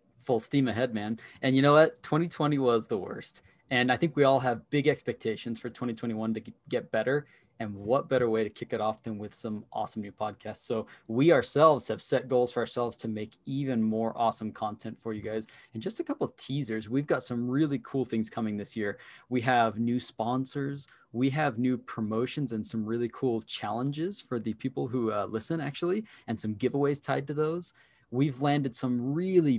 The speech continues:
big corporate interviews, as well as finally gotten around to tackling some of those massive subjects that you have all email-, emailed us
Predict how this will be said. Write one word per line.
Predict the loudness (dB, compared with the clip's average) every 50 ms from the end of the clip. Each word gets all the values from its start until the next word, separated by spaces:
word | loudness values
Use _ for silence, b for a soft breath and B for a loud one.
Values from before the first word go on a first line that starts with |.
| 0 0
big | 0 2 4 4 4 0 -2 -8
corporate | -14 -8 -4 -4 -4 -4 -2 -4 -4 -2 -2
interviews, | -2 -2 -2 -4 -4 -6 -6 -6 -6 -6 -8 -10 -8 _
as | -2 -2 -2 -2
well | 2 2 4 6 6 6
as | 6 6 4 2
finally | 2 2 2 4 2 2
gotten | 2 0 -2 -2 -2 -2
around | -2 -2 -2
to | -4 -6
tackling | -4 -2 -2 0 0 -2 -4 -4 -4
some | -4 -4 -4 -2
of | -2
those | 0 -2 -2 -2 -2
massive | 0 0 2 2 2 0 -2 -2 -2 -2 -2 -2 -6 b b b b b b b
subjects | 0 2 2 2 4 2 0 0 0 -6
that | -6 -2
you | 0 2 2
have | 2 2
all | 2 6 6 6 6
email-, | 4 2 0 2 0 -2 -2
emailed | 0 2 2 2 2 2 0
us | -2 -2 -4